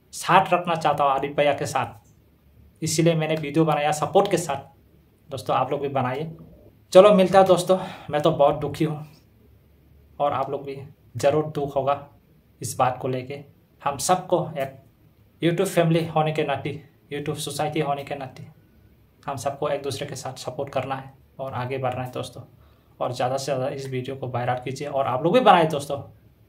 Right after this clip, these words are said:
जितना हो सके बनाइए। अगर हम सब एक हो गया तो ज़रूर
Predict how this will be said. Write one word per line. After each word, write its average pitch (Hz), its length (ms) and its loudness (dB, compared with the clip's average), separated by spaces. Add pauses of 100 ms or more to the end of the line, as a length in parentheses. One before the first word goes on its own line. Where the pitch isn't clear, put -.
(140)
जितना 151 380 2
हो 185 160 10
सके 185 220 4
बनाइए। 165 540 2 (180)
अगर 165 200 6
हम 185 260 8
सब - 440 6
एक 214 180 8
हो 190 160 10
गया 147 180 4 (760)
तो 190 180 2 (280)
ज़रूर 196 400 10